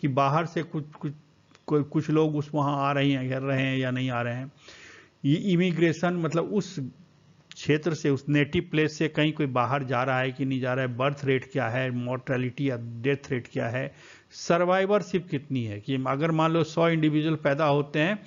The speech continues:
तो रिप्रोडक्टिव एज तक कितने पहुंचते हैं, उसको हम कहते हैं सर्वाइवरशिप।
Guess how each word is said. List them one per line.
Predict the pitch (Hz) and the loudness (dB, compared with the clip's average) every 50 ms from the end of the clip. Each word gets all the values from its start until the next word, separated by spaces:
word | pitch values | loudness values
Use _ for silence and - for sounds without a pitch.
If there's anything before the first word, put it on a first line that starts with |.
| - - - - - _ _ _ - | -18 -18 -18 -20 -20 _ _ _ 2
तो | 165 165 | 2 4
रिप्रोडक्टिव | 165 170 - 170 175 160 160 160 - - - 190 175 | 4 4 2 2 2 2 2 0 0 0 -2 0 2
एज | 160 165 170 165 - | 2 2 2 0 0
तक | - 170 - | -2 -4 -2
कितने | - 165 143 185 196 214 | -2 -4 -2 0 0 0
पहुंचते | 202 208 160 151 147 143 143 - - 165 | 0 2 2 2 2 2 0 -2 -2 0
हैं, | 160 | 0
उसको | 165 156 151 - - 156 | 0 0 -2 -4 -2 -2
हम | 156 151 | -2 0
कहते | 147 151 135 139 - 190 | 0 0 -2 -2 -2 -4
हैं | 196 | -4
सर्वाइवरशिप। | 185 - - 147 131 127 123 127 127 127 147 156 151 - - - - - 127 - - | -4 -4 -2 0 0 2 2 2 2 2 0 0 -2 -4 -10 -12 -8 -6 -6 -6 -6